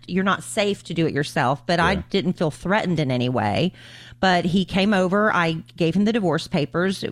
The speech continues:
Speaker 1: You know, I didn't, like I said, I didn't want to embarrass him. And then it just spelled out. I mean, I put in there everything. It was a pretty standard cut and dry divorce. I didn't want
Speaker 2: Yeah.
Speaker 1: anything. And that was it. And we just show, you show up at the courthouse,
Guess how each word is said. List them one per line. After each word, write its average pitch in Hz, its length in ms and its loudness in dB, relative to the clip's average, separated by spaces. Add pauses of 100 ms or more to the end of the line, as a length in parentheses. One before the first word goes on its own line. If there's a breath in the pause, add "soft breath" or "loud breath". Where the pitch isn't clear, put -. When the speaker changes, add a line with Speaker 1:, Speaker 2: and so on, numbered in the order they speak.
(100)
Speaker 1:
You - 200 -2
know, 156 120 2
I 160 80 2
didn't, 156 240 0
like 160 160 0
I - 20 0
said, 196 180 0
I 160 60 0
didn't 147 120 -2
want 175 100 2
to 196 40 0
embarrass 156 600 0
him. 143 320 -2 (680 loud breath)
And 175 760 2 (120)
then 196 420 2
it 202 140 0
just - 360 -2
spelled 214 360 0
out. 196 420 4
I - 60 4
mean, 180 160 2
I 180 100 2
put 233 200 -2
in 240 160 2
there 180 220 2
everything. 175 960 0 (160)
It 185 160 -2
was 185 100 0
a 190 80 0
pretty 285 260 0
standard 180 640 0
cut 180 200 -2
and 160 100 0
dry 160 280 0
divorce. 151 580 0
I - 20 0
didn't 175 200 2
want 208 180 2
Speaker 2:
Yeah. 143 60 0
Speaker 1:
anything. 143 640 0 (460 loud breath)
And 190 720 2 (380)
that 196 200 0
was 208 140 0
it. 320 160 2
And 196 80 2
we 202 80 2
just 185 160 0
show, 190 180 2
you 190 200 0
show 190 200 0
up 214 120 0
at - 40 0
the 269 80 0
courthouse, 170 880 0